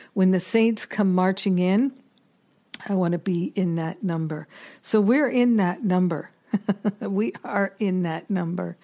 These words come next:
And as Jesus said when he walked the earth, "Even more shall you do." Even more than what he did, we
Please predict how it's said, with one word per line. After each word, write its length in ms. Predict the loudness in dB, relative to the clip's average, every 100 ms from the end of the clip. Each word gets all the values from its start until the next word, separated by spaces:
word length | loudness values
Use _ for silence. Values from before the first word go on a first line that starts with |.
| -18 -16 -16 -16 -10 2
And 460 | 4 6 6 2 -2 -16 _ -8 -6 0
as 260 | 2 2 0
Jesus 460 | 0 0 0 0
said 360 | -2 2 2 2
when 180 | 2 2
he 140 | 0
walked 420 | 2 2 2 0
the 200 | -8 -4
earth, 540 | -2 0 -2 -4 -14 -8 0
"Even 320 | 2 4 4
more 220 | 4 2
shall 280 | 0 -2 -2
you 200 | -4 -6
do." 320 | -6 -8 -10 _ _ _ _ _ _ _ _ _
Even 260 | 0 2 4
more 280 | 6 4 4
than 160 | 2
what 160 | 0 0
he 180 | -2 -2
did, 340 | -2 -4 -6
we 420 | -4 0 0 -2